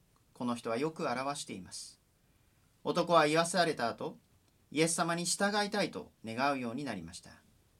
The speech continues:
まあ、結局は自分の町に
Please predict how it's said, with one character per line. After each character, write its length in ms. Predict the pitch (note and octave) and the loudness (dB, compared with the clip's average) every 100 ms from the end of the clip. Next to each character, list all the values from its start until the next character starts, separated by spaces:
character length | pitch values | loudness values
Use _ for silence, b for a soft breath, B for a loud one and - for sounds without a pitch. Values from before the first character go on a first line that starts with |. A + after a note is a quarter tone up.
| _ _ - | _ _ -12
ま 80 | - | -6
あ、 20 | |
結 160 | F#3+ | -4
局 220 | F#3 B3+ A#3 | -4 -2 2
は 240 | A#2 E2+ B B B | 2 0 B B B
自 180 | A#2+ C#3 | -4 -2
分 200 | D#3 F3+ | 0 0
の 100 | F3 | 2
町 300 | E3+ F3 G#3 | 0 -2 -4
に 280 | D3 G2 | -4 -6